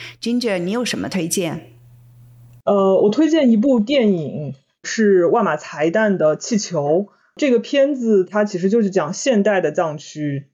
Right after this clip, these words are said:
Speaker 2: 的牧民，他们在，呃，面临什么样的挑战。我觉得再去讲一些很伤痛的历史什么的，大家看了也都会很抑郁啊。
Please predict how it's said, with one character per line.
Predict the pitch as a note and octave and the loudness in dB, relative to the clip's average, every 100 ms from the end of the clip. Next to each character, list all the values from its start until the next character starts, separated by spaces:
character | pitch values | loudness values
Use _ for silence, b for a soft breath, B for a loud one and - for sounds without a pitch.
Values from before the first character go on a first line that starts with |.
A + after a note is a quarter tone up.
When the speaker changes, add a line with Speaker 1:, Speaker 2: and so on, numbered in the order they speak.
| - | -2
Speaker 2:
的 | D3+ | 2
牧 | F#3+ F3+ | 2 2
民， | D3 B2+ C3+ | 0 -2 -2
他 | - E3+ | -2 -2
们 | F3 F3 | 0 0
在， | F3+ E3 B2 - b b | 2 2 0 -4 b b
呃， | D3+ | -2
面 | F3+ F3+ | 0 2
临 | D#3+ | 0
什 | E3 | -2
么 | D#3+ | -2
样 | D#3+ | -2
的 | C#3+ | -2
挑 | - - | -4 -6
战。 | - D3 D#2 - b b _ | -4 -4 -4 -10 b b _
我 | E3+ | -2
觉 | D#3+ | 2
得 | E3 | 2
再 | F3+ F#3 | 2 0
去 | F#3 | 0
讲 | E3+ C3+ D#3 | -2 -2 -2
一 | |
些 | E3+ | -2
很 | E3+ | -2
伤 | C3+ F#3 F#3 | -2 -2 0
痛 | G3 | 0
的 | D3+ | 0
历 | E3 D#3+ | 0 -2
史 | D3+ - C3 | -4 -6 -6
什 | C3 | -4
么 | B2 | -4
的， | D#3 | -2
大 | D#3 | 0
家 | D#3+ | 0
看 | D#3 F#3+ | -2 -2
了 | D3+ | 0
也 | B2 | 0
都 | D3 | 2
会 | E3 D#3+ | 2 2
很 | D#3 C3 | 0 0
抑 | F3 D#3 | -2 -2
郁 | C3 | 0
啊。 | A#2+ | 0